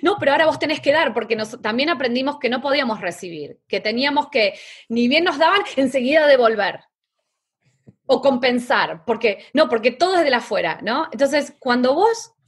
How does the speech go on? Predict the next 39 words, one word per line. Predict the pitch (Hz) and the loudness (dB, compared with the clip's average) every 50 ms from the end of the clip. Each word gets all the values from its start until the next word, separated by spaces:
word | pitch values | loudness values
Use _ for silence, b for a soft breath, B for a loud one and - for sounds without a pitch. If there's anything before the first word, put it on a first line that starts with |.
| _ _ | _ _
te | - 233 | -2 0
permitís | 226 220 214 220 220 214 220 294 277 277 | 2 2 0 0 0 -2 -2 -2 -2 -2
recibir, | 277 254 240 - - 220 202 185 180 170 156 147 - | -2 -2 -2 -2 -2 -4 -4 -2 -2 -2 -2 -4 -2
que | - 175 | -2 -2
esto | 175 170 - | -2 -2 -4
es | 208 175 | -6 -6
mucho | 202 190 208 202 226 208 | -4 -8 -6 -2 0 0
de | 196 196 | 2 2
lo | 185 180 | 2 0
que | 175 185 | 0 -2
yo | 196 208 | 0 2
hablo | 185 196 202 196 196 | 2 2 2 2 2
también | 190 175 185 190 196 202 | 0 0 0 0 -2 0
en | 202 | 0
la | 202 190 180 | 0 0 0
ponencia | 185 180 180 180 180 185 202 220 180 | 0 -2 -2 -2 -4 0 2 0 0
nuestra, | 190 175 170 185 - 160 156 - B B B B B B B B B | 2 -2 -6 -6 -6 -8 -8 -8 B B B B B B B B B
cuando, | - 233 226 233 233 233 233 233 226 - _ _ _ _ | 0 0 2 2 4 2 2 2 0 -4 _ _ _ _
cuando | - 226 226 226 226 233 226 226 | -2 -2 -2 0 0 0 -2 0
te, | - 247 240 240 226 - - _ - - | 0 2 4 4 2 2 -4 _ -14 0
te | - 233 247 | 4 4 6
das | 277 339 359 - | 6 4 2 0
el | 403 359 254 | -2 -2 0
permiso | - 247 226 226 233 247 240 294 254 | -2 -2 -2 0 -4 -4 -2 -2 -2
de | 247 233 | 0 0
recibir | 214 202 - - - - 196 190 190 175 165 156 - - _ _ _ _ _ _ | 0 -2 -4 -6 -8 -12 -12 -10 -8 -8 -8 -8 -10 -12 _ _ _ _ _ _
y | - 196 202 | -12 -10 -8
de | 202 208 202 | -6 -6 -8
llenar | - - 226 208 202 208 214 220 233 233 233 233 233 233 233 233 | -6 -8 -8 -8 -4 -2 0 0 2 2 2 2 2 2 2 2
el | 226 220 214 208 208 180 - | 2 2 2 2 0 -2 -2
tanque, | - 190 190 196 196 190 190 185 170 170 165 147 117 95 - - _ b b b b b b | 0 0 0 0 -4 -8 -10 -10 -10 -6 -6 -6 -4 -6 -8 -10 _ b b b b b b
uno | 226 247 254 240 | 0 0 0 0
piensa, | 247 247 247 247 240 262 233 202 - | 2 0 0 2 2 0 0 0 0
"Ay, | - 208 226 240 254 247 | 2 2 2 2 2 0
no", | 233 233 240 226 190 170 | 0 -2 -2 -4 -2 -2
bueno, | 233 262 240 175 - - B B B B B | -2 -2 -2 -4 -6 -8 B B B B B
si, | B - - 233 220 214 - - _ _ | B -8 -6 -6 -6 -6 -10 -16 _ _
si | - - 254 254 240 - _ _ _ _ _ - | -8 -6 -4 -4 -6 -8 _ _ _ _ _ -2
pensá, | 254 254 262 254 254 285 196 160 - - | 0 0 0 2 2 2 2 2 -2 -6